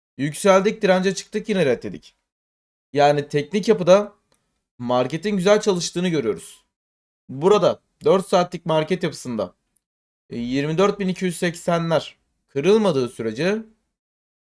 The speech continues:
yukarıdaki lokasyonları istemekteyiz. Nereler? İlk etapta yirmi altı bin beş yüz seviyeleri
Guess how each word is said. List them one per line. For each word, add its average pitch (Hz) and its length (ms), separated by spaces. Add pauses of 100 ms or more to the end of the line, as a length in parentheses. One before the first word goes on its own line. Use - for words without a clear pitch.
(140)
yukarıdaki 175 600
lokasyonları 170 680
istemekteyiz. 143 680
Nereler? 160 520 (200)
İlk 175 220
etapta 139 420
yirmi 139 360
altı 143 300
bin 135 200
beş 160 220
yüz 120 140
seviyeleri 113 540